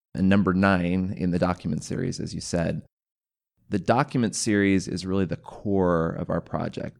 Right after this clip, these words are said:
and we present all of Joseph Smith's papers essentially from July of eighteen twenty-eight to June of eighteen forty-four. So if you're ambitious and you read one of the documents volumes from cover to cover, you really gain,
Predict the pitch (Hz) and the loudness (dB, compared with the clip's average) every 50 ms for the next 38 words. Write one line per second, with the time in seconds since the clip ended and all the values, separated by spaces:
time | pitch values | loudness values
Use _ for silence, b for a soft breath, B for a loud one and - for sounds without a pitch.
0 | _ - - 87 85 87 87 85 85 85 85 - - - 104 85 92 95 92 85 | _ -6 -6 -4 -4 -4 -4 -2 -2 -2 -2 -4 -4 -4 -2 0 2 0 0 0
1 | - - 95 98 101 107 104 92 - 101 95 87 87 - - - 92 87 - - | -2 -4 0 2 2 2 2 2 2 2 2 0 -2 -4 -2 -2 -2 -2 -4 -4
2 | - 107 98 95 - 90 85 85 87 85 82 - - - - - - 92 - 120 | -2 0 0 0 0 0 0 0 0 -2 -4 -8 -14 -16 -16 -14 -6 -2 -2 0
3 | 120 - 92 92 90 - 90 82 82 80 87 87 - _ _ _ - - 92 87 | 0 0 0 -2 0 -2 -2 -2 -2 -2 -4 -6 -10 _ _ _ -4 -2 0 2
4 | 90 92 92 87 87 82 90 90 - - 98 92 - - 90 87 87 85 85 73 | 4 4 4 4 4 2 2 0 0 -2 -2 -2 0 0 0 0 0 0 -2 -2
5 | - 98 82 82 - 90 90 87 85 - 87 87 85 - - 82 80 - 82 82 | -4 -6 -6 -4 -4 -2 -2 -2 0 -2 -2 -4 -4 -6 -8 -10 -8 -6 -4 -4
6 | 82 85 - - - 98 95 87 80 78 82 90 - b b b b b b b | -4 -6 -8 -8 -4 -2 -2 -2 -2 -2 -4 -6 -8 b b b b b b b
7 | b b b b b b - - 104 98 92 95 - - 104 - - 107 98 95 | b b b b b b 0 4 6 6 6 6 4 2 0 0 0 -2 -2 0
8 | 92 92 87 - 147 175 - - 104 92 120 - - - - - - - - - | -2 -2 0 0 0 0 0 0 0 0 -2 -2 -6 -8 -10 -10 -10 -10 -6 -4
9 | 90 87 87 87 87 87 90 87 85 87 90 90 92 92 90 87 - - 101 110 | -2 0 0 0 0 0 -2 -2 -4 -4 -2 -2 0 0 -2 -2 -2 0 0 0
10 | 123 117 107 101 98 90 87 87 - 92 95 92 - 101 95 90 - - - 90 | 2 2 2 0 0 0 0 0 2 2 0 0 -2 -2 -4 -4 -4 -4 -2 -2
11 | 87 90 90 87 87 87 85 - - 87 85 - - 113 104 98 85 87 - - | 0 0 0 0 0 -2 -4 -6 -6 -8 -6 -4 -4 -2 0 0 -2 -2 -4 -6
12 | - 113 110 104 95 85 85 87 92 95 90 - - 92 95 95 101 110 117 120 | -4 -2 -2 0 0 0 0 -2 -2 -4 -6 -6 -6 -4 -4 -4 -2 -2 -2 0
13 | 107 107 98 87 - 95 92 92 92 92 92 90 90 87 85 87 | 0 -2 -2 -2 0 0 2 2 2 2 2 0 0 -2 -4 -6